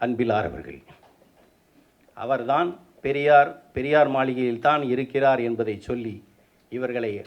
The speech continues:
அழைத்து கொண்டு போய் நிறுத்தினார்கள். அப்படிப்பட்ட வரலாறு படைத்த ஒரு குடும்பத்தைச் சேர்ந்தவர் இந்த புத்தகத்தை வெளியிடுவது என்பது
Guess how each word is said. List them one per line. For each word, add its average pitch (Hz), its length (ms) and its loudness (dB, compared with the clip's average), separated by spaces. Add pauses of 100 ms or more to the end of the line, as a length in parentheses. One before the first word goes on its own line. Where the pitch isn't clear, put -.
அழைத்து 147 480 -4
கொண்டு 117 260 0
போய் 107 360 -6 (300)
நிறுத்தினார்கள். 110 720 -4 (500)
அப்படிப்பட்ட - 580 -8
வரலாறு 127 720 2 (640)
படைத்த 147 480 -2
ஒரு 117 260 -6
குடும்பத்தைச் 131 540 -6
சேர்ந்தவர் 117 460 -10 (520)
இந்த 120 220 -4
புத்தகத்தை 135 640 -2
வெளியிடுவது 117 640 -2
என்பது 95 380 -14